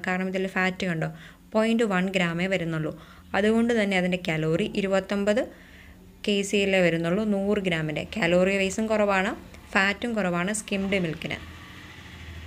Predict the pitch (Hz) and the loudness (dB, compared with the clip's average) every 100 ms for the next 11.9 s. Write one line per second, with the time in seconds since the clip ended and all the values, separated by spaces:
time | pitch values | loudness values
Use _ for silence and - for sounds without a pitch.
0 | - - - - _ - - - - - | -16 -8 -8 -8 _ -20 -20 -20 -6 0
1 | 190 196 214 247 240 240 226 214 208 208 | 2 4 2 0 -2 0 0 2 2 2
2 | 214 202 208 208 196 190 220 214 202 190 | 0 2 2 2 0 -2 0 0 0 0
3 | 214 208 185 175 180 185 175 160 156 208 | 0 0 2 0 0 0 0 -2 -4 -6
4 | - - - - - 196 196 214 214 185 | -8 -16 -20 -20 -10 -6 -2 0 0 -2
5 | 185 220 208 196 202 180 175 175 175 208 | -2 0 2 0 0 0 0 0 -4 -2
6 | 208 185 190 214 220 185 190 180 180 185 | -2 -2 -2 -2 -2 0 0 0 -2 -6
7 | - 185 185 196 214 214 165 165 - - | -4 0 0 0 0 0 -2 -4 -8 -4
8 | 180 175 190 196 180 180 185 175 175 175 | -2 0 0 0 0 0 0 0 -2 0
9 | 185 185 180 180 185 - 190 185 190 190 | 0 0 -2 -2 -6 -6 -2 0 0 0
10 | 185 185 180 185 190 180 170 190 196 175 | -2 -2 -2 -2 -2 -2 -2 -4 -2 -2
11 | 190 285 - - - 190 233 202 190 | -2 -6 -14 -8 -2 2 2 2 0